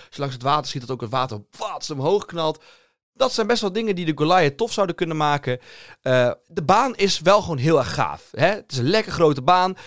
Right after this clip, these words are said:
Het is ook lekker vanilla, zoals ik al zei. Hè? Vanilla is in één keer nu een term die we gebruiken in achtbanen. We hebben nooit die term gebruikt, maar in deze aflevering blijf ik hem maar rondgooien.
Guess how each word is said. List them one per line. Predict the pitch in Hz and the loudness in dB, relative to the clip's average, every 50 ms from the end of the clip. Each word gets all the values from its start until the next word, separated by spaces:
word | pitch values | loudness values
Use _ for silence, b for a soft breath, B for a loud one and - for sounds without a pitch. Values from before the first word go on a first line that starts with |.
| B B B | B B B
Het | B - | B -2
is | 156 170 | 0 0
ook | 135 123 | 2 4
lekker | 175 214 - 170 | 4 4 2 2
vanilla, | 135 123 131 175 214 220 214 208 | -2 0 2 2 4 4 4 4
zoals | 202 196 196 | 2 0 -2
ik | 185 - | -2 0
al | 170 | 0
zei. | 151 160 151 156 170 180 | 2 2 2 2 2 2
Hè? | 151 170 202 190 | 0 0 -2 -2
Vanilla | - - 127 139 165 160 147 131 117 | -2 0 0 2 4 4 4 4 2
is | 123 123 | 0 -2
in | 123 | -2
één | 127 127 | -4 -4
keer | 127 131 | -2 -2
nu | 131 127 | -2 -2
een | 117 113 - | -4 -2 0
term | - 151 135 123 | 0 0 2 0
die | 123 120 | -2 -4
we | 117 | -6
gebruiken | 113 117 110 123 143 170 180 170 | -6 -4 0 0 0 0 0 -2
in | 156 | -4
achtbanen. | 165 160 - 170 165 160 175 190 202 196 - | -4 -4 -2 -2 -2 -2 -2 -6 -10 -12 -8
We | - | -6
hebben | 117 123 113 101 101 - - | -6 -6 -6 -8 -12 -14 -16
nooit | 131 120 123 120 123 160 196 175 127 117 | -14 -10 -6 -2 2 4 4 4 4 2
die | 120 | -2
term | - 139 123 107 | -4 -4 -4 -4
gebruikt, | - 120 131 131 120 101 92 - | -6 -6 -2 -2 -2 -2 -4 -6
maar | - 117 | -6 -6
in | 113 | -4
deze | 120 139 139 131 | -2 -2 -2 -2
aflevering | 120 117 - 120 113 107 104 107 107 101 - b b b b b b b b | -2 -2 -2 -4 -4 -4 -4 -6 -8 -10 -10 b b b b b b b b
blijf | - 165 190 196 185 | 0 2 2 2 2
ik | 180 156 | 0 -2
hem | 156 135 | -2 -2
maar | 131 | 0
rondgooien. | 139 185 220 - - 190 185 185 185 196 220 | 0 0 0 -2 -2 -2 -2 0 0 -2 -4